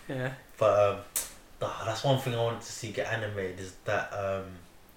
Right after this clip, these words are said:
Speaker 2: like, the end fights.
Speaker 1: They haven't animated the ending of this, have they?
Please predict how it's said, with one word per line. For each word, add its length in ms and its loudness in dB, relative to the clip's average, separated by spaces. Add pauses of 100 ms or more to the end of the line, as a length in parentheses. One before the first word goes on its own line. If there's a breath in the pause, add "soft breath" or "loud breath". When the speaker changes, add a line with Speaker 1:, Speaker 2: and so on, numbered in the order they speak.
(680)
Speaker 2:
like, 180 0
the 160 0
end 140 4
fights. 600 -2 (360)
Speaker 1:
They 140 8
haven't 280 12
animated 420 6
the 80 2
ending 300 -2
of 100 -6
this, 160 -8
have 180 -4
they? 120 -8